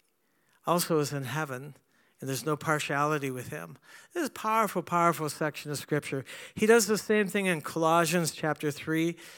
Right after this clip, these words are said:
verses twenty-two to twenty-five. It's almost the same thing he's writing to these Gentile believers. This is amazing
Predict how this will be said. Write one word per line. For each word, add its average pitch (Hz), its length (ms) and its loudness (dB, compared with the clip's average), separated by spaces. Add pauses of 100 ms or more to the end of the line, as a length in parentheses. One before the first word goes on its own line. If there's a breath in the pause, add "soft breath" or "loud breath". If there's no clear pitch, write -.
(240 loud breath)
verses 143 320 -2
twenty-two 165 480 -2
to 143 100 -2
twenty-five. 147 560 0
It's 143 160 -4
almost 196 380 2
the 160 80 -2
same 156 280 -6
thing 147 220 -4
he's 139 200 -6
writing 147 380 0 (420 loud breath)
to 151 100 -12
these 151 240 -6
Gentile 143 480 -2
believers. 143 460 -2 (280 loud breath)
This 302 240 2
is 175 160 2
amazing 170 720 2